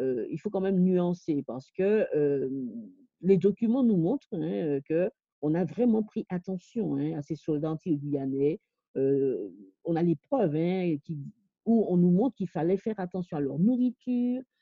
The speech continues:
à leur couchage. Euh, d'ailleurs, pendant la période hivernale, ils étaient retirés du front. Ils allaient en hivernage, c'est-à-dire que pendant la période du fr-,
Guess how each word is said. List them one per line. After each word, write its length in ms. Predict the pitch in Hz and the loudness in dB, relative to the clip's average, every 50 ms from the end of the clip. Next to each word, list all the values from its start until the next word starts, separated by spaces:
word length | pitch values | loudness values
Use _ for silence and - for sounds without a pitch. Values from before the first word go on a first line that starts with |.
| _ - | _ -6
à 100 | 156 151 | -2 0
leur 200 | 156 165 165 - _ - | 0 0 -2 -4 _ -4
couchage. 800 | 285 233 - - - 226 208 214 226 226 233 233 226 220 214 _ _ _ _ _ - | -4 -4 -4 -6 -6 -4 -4 -4 -4 -4 -4 -2 -4 -4 -6 _ _ _ _ _ 0
Euh, 220 | 156 160 156 151 | 2 2 4 2
d'ailleurs, 400 | 151 156 156 160 180 190 185 180 | 2 0 2 4 4 4 2 2
pendant 220 | - 185 160 165 180 | 0 0 0 2 0
la 100 | 180 185 | 0 0
période 420 | 180 - 175 165 170 180 180 170 | 2 4 4 4 4 2 0 0
hivernale, 540 | 165 160 147 143 160 147 151 165 185 202 151 | -2 -2 0 0 0 0 0 -2 -2 0 0
ils 120 | 151 143 147 | 0 0 -2
étaient 180 | 143 - 170 | -2 -4 -4
retirés 480 | 151 - 156 185 - - 247 240 269 269 | -4 -2 -4 -4 -4 -4 -4 -2 0 0
du 140 | 240 285 269 | 0 -2 -2
front. 240 | - - 403 277 - _ _ _ _ _ _ _ | -2 -4 -6 -6 -6 _ _ _ _ _ _ _
Ils 180 | - 175 165 156 | -4 -4 -2 -2
allaient 240 | 165 160 185 - - - | 0 0 0 -2 -2 0
en 140 | 185 175 | 0 2
hivernage, 580 | 180 220 240 208 226 233 226 226 220 - 247 214 | 4 4 4 2 2 0 0 0 -2 -2 -4 -4
c'est-à-dire 280 | - - 160 170 175 175 | -2 -2 -2 0 -2 0
que 140 | - 170 156 - _ _ _ _ _ | -2 -2 -2 -4 _ _ _ _ _
pendant 180 | - 160 185 208 | -2 0 0 0
la 80 | 220 | 0
période 320 | 214 214 240 208 185 170 156 | 0 0 0 2 2 0 0
du 140 | 147 151 147 | -2 -6 -8
fr-, 140 | - _ | -10 _